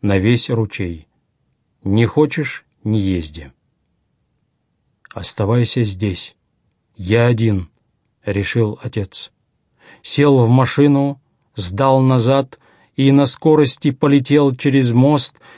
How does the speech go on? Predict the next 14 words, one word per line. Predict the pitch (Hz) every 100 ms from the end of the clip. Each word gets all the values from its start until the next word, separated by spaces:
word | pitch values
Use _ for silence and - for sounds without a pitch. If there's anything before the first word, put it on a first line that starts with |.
| _ -
и | 131
как | - 156 143 123
бы | 135 135
вместе | 120 123 139 151 - - 139
с | 127
мостом, | 135 135 - - - 139 131 123 - - _
потому | 123 123 123 135
что | 123 - - 127
кроме | - 120 127 120 120
машины | 113 107 - 156 160 143 143 143
на | 113 117
другом | 123 120 123 117 113
берегу | 107 104 107 104 107 104 - - - -
ручья | 98 101 - 98 120 139 139